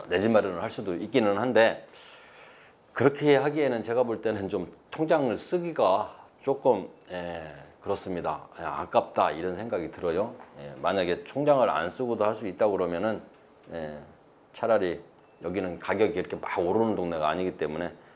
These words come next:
그냥 전세 살아도 되긴, 된다 이렇게 생각이 되네요. 우선 이 주변에 이 편의시설들이 큰 것들이 별로 없어요. 예, 초월역 이 주변에 가보면은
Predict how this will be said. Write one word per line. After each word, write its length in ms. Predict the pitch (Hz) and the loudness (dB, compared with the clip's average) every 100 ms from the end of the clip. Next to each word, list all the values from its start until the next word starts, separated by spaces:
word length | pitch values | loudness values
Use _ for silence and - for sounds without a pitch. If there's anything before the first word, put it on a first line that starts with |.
| - | -14
그냥 180 | 80 - | -12 -6
전세 320 | 85 95 92 | -4 -2 -2
살아도 360 | 87 95 78 | 0 -2 -2
되긴, 340 | 76 73 85 78 | -8 -10 -10 -8
된다 440 | 85 85 76 80 - | -6 -2 -2 -2 -6
이렇게 180 | 80 78 | -14 -10
생각이 320 | 95 95 76 | -4 -4 -4
되네요. 300 | 82 82 76 - - - - - - | -6 -6 -8 -12 -20 -20 -20 -20 -6
우선 480 | 127 156 147 117 - | 6 8 8 2 -6
이 500 | 113 120 123 117 104 | -4 0 0 0 -2
주변에 680 | - 127 147 135 120 120 87 - | -4 2 6 6 6 4 0 -8
이 240 | 90 85 78 78 | -12 -10 -10 -4
편의시설들이 1000 | 156 180 170 160 131 110 113 104 78 - - - | 2 2 4 6 6 4 2 0 -2 -10 -20 -10
큰 240 | - 175 | -2 2
것들이 360 | 190 - 151 113 | 2 2 0 0
별로 240 | 110 98 | -2 -2
없어요. 480 | 95 - 101 92 98 - - - | -2 0 2 2 -2 -12 -20 -14
예, 220 | 85 78 76 | -10 -10 -8
초월역 640 | - 135 120 107 90 87 | 2 6 8 6 2 -2
이 220 | 85 80 73 | -6 -8 -8
주변에 380 | 95 101 92 | -2 0 0
가보면은 600 | 85 87 90 90 90 98 | 0 -2 -2 -2 -2 -4